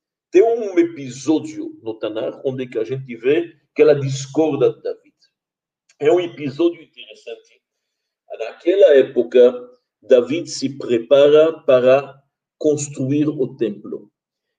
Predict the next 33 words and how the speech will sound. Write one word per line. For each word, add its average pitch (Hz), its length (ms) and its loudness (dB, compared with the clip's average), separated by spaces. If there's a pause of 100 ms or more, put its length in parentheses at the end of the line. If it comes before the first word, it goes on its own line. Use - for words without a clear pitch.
(140)
Ele 196 300 2
não 165 200 2
vai 147 220 4
construir 123 480 -4
de 110 140 2
fato 110 380 -2
o 107 100 -6
templo, 127 400 0
o 127 120 -4
templo 135 300 -2
será 120 320 -2
construído 117 640 -12
pelo 110 200 -6
seu 107 260 -6
rei, 120 320 0 (280)
pelo 110 220 2
seu 107 240 0
filho, 131 400 0
o 110 140 4
rei 117 120 4
Salomão. 101 640 0 (320)
Mas 143 220 2
David 139 360 0
preparou 113 460 0
os 107 100 -6
materiais, 143 880 0
comprou 135 540 -4
o 107 80 -12
terreno, 143 680 0
como 120 240 -8
a 110 40 -4
gente - 240 -16
sabe 131 580 -2